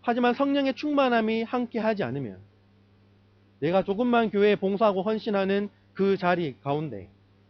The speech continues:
여러분들 마음 가운데 기대했던 열매들이 보이지 않는다면, 여러분들 마음 가운데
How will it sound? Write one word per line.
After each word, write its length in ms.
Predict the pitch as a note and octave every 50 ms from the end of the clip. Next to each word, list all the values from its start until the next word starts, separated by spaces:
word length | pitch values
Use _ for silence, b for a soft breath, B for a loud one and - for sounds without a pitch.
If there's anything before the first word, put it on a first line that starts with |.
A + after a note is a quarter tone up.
| _ _ _ _ _ _ _ _ -
여러분들 380 | F3 G3+ A3+ A3 A3 G#3 A3
마음 260 | G#3+ G3+ F#3+ F#3+ G3 G3
가운데 360 | F#3+ F#3+ F#3+ F#3+ F#3 F3+ F#3
기대했던 720 | - - A3+ A#3+ C#4+ C4 A#3 A3+ - - - A3+ A3 G3+
열매들이 640 | E3 D#3 D#3+ F3 G3 F#3 E3+ F3+ F3 F3+ F3 F3 F3 - _ _ _ _ _ _
보이지 280 | - D#3 F3+ F#3+ F3 F3
않는다면, 500 | B2+ B2 C#3 E3 F3 D3+ A#2 G#2+ A2 - _ _ _ _ _ _ _ _ _ _ _ _ _
여러분들 380 | D#3+ F#3+ G#3 G#3+ G3+ G3+ G3+
마음 240 | G3 F#3 F3+ F#3 F#3
가운데 540 | F#3 F#3 F#3 F3+ F3+ F3 E3+ G3 A3 B3+ D4+